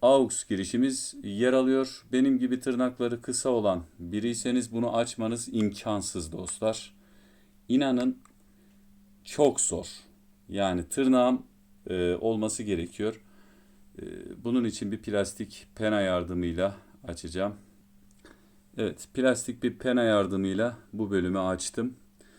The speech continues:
Şarj için tip C girişimiz ve ses girişi için AUX girişimiz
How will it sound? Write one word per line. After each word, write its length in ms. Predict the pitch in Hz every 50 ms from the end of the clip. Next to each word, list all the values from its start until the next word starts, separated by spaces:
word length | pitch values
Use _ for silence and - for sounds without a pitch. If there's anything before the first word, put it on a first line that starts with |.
| - _ _ _ -
Şarj 400 | - - - 143 143 139 123 120
için 320 | 110 113 - 135 135 131
tip 200 | - 131 127 -
C 180 | - 127 123 113
girişimiz 640 | 104 101 90 85 - 95 98 117 127 127 - - -
ve 300 | 92 98 104 101 - - -
ses 480 | - - - - - 131 127 120 -
girişi 300 | - 110 98 92 - -
için 320 | 92 - - 131 131 127 - -
AUX 360 | 107 104 95 85 - - -
girişimiz 600 | 92 87 82 78 - 82 - 80 - - -